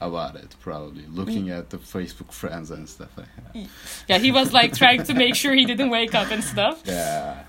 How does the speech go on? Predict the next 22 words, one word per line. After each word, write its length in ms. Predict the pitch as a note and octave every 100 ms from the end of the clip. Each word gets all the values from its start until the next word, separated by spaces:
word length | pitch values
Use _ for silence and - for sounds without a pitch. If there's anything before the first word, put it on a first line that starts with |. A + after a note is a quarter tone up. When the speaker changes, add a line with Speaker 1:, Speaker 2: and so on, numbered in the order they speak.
| - - - -
Speaker 2:
Yeah. 140 | D3+
Speaker 1:
That's 180 | F#2 -
what 160 | F2
I 120 | D#2+ D#2+ D#2+
like 140 | D#2 D#2
about 360 | D#2 D2+ D2+ - - - - - - - -
our 220 | D#2 D#2+ -
age. 480 | D#2 C2+ - - - - - - - - - - - - - -
Let's 240 | G2 -
go 260 | D#2 C2+ B1
to 120 | G2
the 220 | F2 F2
next 320 | F2 E2+ - -
story. 380 | F#2 F2 F2+ B2 B2 - - -
Uh, 320 | G#2 G2 F#2+ F2+
best 400 | G2+ A2 - B2+
and 220 | A#2+ G#2
worst 360 | G2+ G2+ -
sex 340 | - E2+ E2 -
story. 320 | - B1+ - - -
Speaker 2:
Yeah. 200 | G3+ - - - - - -
Speaker 1:
Oh 80 | -